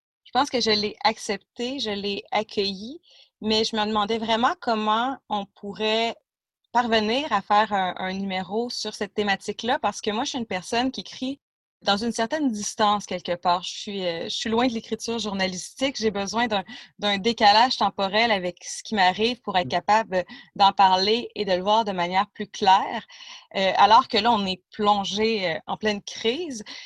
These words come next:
Speaker 1: Je me suis dit qu'on pourrait faire confiance aux gens qu'on inviterait. Puis si eux acceptaient, c'est pas moi qui allais écrire un texte. Donc, si eux, ils acceptaient, ils en feraient quelque chose ou ils se sentiraient incapables puis ils refuseraient notre invitation.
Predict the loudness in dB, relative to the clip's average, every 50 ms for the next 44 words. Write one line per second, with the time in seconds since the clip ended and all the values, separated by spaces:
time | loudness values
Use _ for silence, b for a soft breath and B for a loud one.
0 | B B _ -10 -6 -4 -4 -4 -4 -6 -6 -6 -4 -4 -4 -4 -2 -2 -2 2
1 | 4 6 6 6 6 4 0 _ 2 4 4 4 4 0 0 0 0 0 0 0
2 | 0 0 -2 -2 -2 -2 0 0 -2 -4 -4 -6 -8 -10 -12 -14 -10 -4 0 0
3 | 0 0 -2 -4 -6 -6 -6 -6 -4 -4 -4 -2 0 2 2 4 2 2 2 0
4 | -4 -4 -2 -4 -6 -6 -4 -4 -2 0 0 0 2 0 0 -2 -4 -4 -4 -4
5 | -2 -2 -2 -2 -2 -2 -2 -2 -2 -2 -4 -4 -4 -4 B B B B B B
6 | _ -14 -12 -6 -2 0 0 2 2 2 0 -2 -4 -8 -8 _ -2 0 2 2
7 | 0 -2 _ _ _ _ _ _ -4 0 0 0 2 0 -2 -4 -2 -4 -2 -2
8 | -2 -2 0 2 2 2 2 0 -2 -4 -4 -4 -2 -2 -4 -4 -6 -10 -12 -14
9 | -14 -6 -4 -4 -4 -2 -4 -2 0 0 0 0 2 2 2 4 6 8 8 8
10 | 6 2 -4 -8 -6 -6 -6 -8 -8 -8 -10 -8 -6 -4 -4 -4 -4 -6 -8 -10
11 | -12 -10 -8 -6 -6 -6 -6 -8 -10 -10